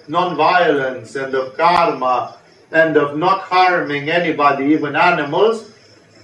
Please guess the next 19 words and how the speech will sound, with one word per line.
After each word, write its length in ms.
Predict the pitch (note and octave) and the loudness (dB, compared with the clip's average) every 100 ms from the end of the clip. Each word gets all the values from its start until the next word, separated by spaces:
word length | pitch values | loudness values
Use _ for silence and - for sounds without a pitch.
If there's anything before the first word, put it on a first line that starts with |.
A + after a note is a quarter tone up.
| - | -2
they 180 | F3+ G3 | 2 2
wanted 340 | F3+ D3+ G3 | 0 -2 -4
even 300 | F#3 F#3+ G3 | -4 -6 -6
to 240 | G3 F#3+ F#3 | -4 -2 -2
assassinate 600 | - F#3+ - F3 C#3+ A#2 | -2 -2 -2 -6 -8 -8
him. 200 | A#2 B2 | -10 -4
Why 140 | F#3 | 0
would 180 | G3+ G#3+ | 0 -2
you 100 | G3+ | -4
want 180 | G#3 G#3 | -6 -2
to 100 | G3 | -2
assassinate 680 | F3+ G3 F3+ F3+ E3+ D#3 B2+ | 0 0 0 -4 -4 -6 -2
Buddha? 460 | D#3+ F3 C3+ - - - - - - | 0 2 2 -2 -8 -20 -20 -20 -14
Because 320 | A#2+ D3+ C#3+ | -4 0 0
he's 320 | C#3+ C#3 C3 - | 0 -4 -4 -6
stepping 420 | E3+ E3 D#3 C#3 | 0 0 0 -4
on 140 | C#3+ C#3 | -6 -6
your 320 | C#3+ C3+ C3+ | -2 -2 -2
nerves, 520 | C#3+ C#3+ A#2 - - | 0 0 0 -4 -12